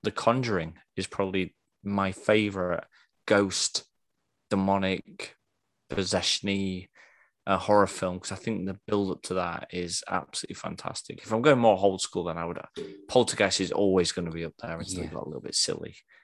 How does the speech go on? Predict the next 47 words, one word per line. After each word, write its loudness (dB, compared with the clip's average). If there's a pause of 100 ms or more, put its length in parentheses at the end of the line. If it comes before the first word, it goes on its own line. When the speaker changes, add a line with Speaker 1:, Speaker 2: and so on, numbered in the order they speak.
(180)
Speaker 1:
Um, 0
Speaker 2:
Definitely. -12 (680)
Speaker 1:
but, -4
Speaker 2:
They're 4
Speaker 1:
uh, 2
Speaker 2:
great 6
Speaker 1:
Halloween, 10
Speaker 2:
movies. -2 (340)
Speaker 1:
I, 6 (180)
I, 2
yeah, 10
but 6
as 8
you 6
know, 10
Halloween 2
is -4
my 4
favorite 0
time -6
of -4
year. 2
It's -6
when -4
the -4
leaves -2
change -6
and -8
the, -8
the -10
season -4
changes -4
and -8 (520)
it -12
gets -4
kind -6
of, -10
everything -8
gets -6
a -6
little -4
bit -12
damp. 0 (500)
I -4
like 0
that, -2
and -6